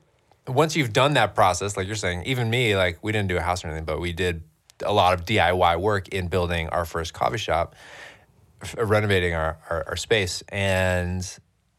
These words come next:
you know, after that, I found myself looking at f-, uh, features of architecture <laughs> and interior that I never thought about,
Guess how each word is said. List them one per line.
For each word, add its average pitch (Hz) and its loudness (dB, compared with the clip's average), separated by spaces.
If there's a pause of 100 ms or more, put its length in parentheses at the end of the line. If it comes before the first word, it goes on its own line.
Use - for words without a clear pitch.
(420)
you 98 -4
know, 92 2
after 104 4
that, 101 6
I 95 4
found 95 0
myself 90 2
looking 92 -2
at 95 0 (1000)
f-, - -20
uh, 151 -4
features 117 0
of 104 2
architecture 120 0 (300)
<laughs> - -4
and 139 2
interior 127 2
that 98 4
I 95 2
never 92 2
thought 95 2
about, 80 0